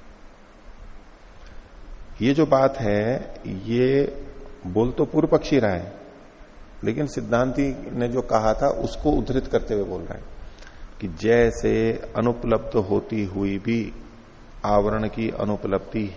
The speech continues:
है, यानी अनुपलब्धि की सत्ता है, एवं इसी प्रकार अनुपलभ्यमानम अपि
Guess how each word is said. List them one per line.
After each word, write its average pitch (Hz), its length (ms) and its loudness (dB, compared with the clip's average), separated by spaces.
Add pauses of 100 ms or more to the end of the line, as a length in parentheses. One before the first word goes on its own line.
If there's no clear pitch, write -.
है, 107 180 0 (380)
यानी 107 160 2
अनुपलब्धि 127 520 2
की 135 100 0
सत्ता 117 360 0
है, 104 180 -2 (1120)
एवं 98 420 4
इसी 104 200 -4
प्रकार 98 480 0 (580)
अनुपलभ्यमानम 104 1200 0 (160)
अपि 113 280 0